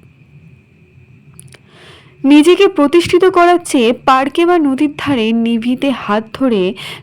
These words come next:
গল্প করাটাই শ্রেয় মনে হয়। মানুষটার ব্যবহার আমাদের ভাবতে বাধ্য করে,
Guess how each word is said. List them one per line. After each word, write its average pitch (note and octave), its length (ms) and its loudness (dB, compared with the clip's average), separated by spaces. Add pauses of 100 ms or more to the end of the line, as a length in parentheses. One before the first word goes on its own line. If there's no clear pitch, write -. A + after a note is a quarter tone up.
গল্প A#3 400 -2
করাটাই D4+ 440 -2
শ্রেয় G3 360 -6
মনে F3+ 260 -8
হয়। F#3+ 220 -10 (1300)
মানুষটার C#4 580 2
ব্যবহার B3 720 0
আমাদের C4 320 -2
ভাবতে G#3+ 480 -4
বাধ্য D4+ 360 -2
করে, B3 380 -2